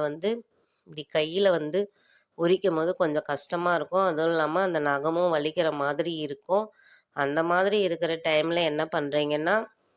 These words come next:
நம்ம கத்தி வச்சு அந்த பூண்டுல லைட்டா இப்படி அழுத்தம் கொடுத்தா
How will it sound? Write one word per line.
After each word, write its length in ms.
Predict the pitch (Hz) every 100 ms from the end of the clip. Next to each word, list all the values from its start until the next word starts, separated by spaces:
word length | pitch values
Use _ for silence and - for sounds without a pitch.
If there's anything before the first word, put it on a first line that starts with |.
| 156
நம்ம 180 | 151 147
கத்தி 300 | 151 147 220 214
வச்சு 300 | 170 - 196 208 - _ _ _ 156
அந்த 140 | 147 147 180
பூண்டுல 320 | 208 196 160 143
லைட்டா 300 | 143 170 180 165
இப்படி 240 | - 160 196 - _ _ _ _ _ _ _ _ _ _ _ _ _ _ _ _ _ _ -
அழுத்தம் 360 | 151 175 196 175
கொடுத்தா 260 | 156 156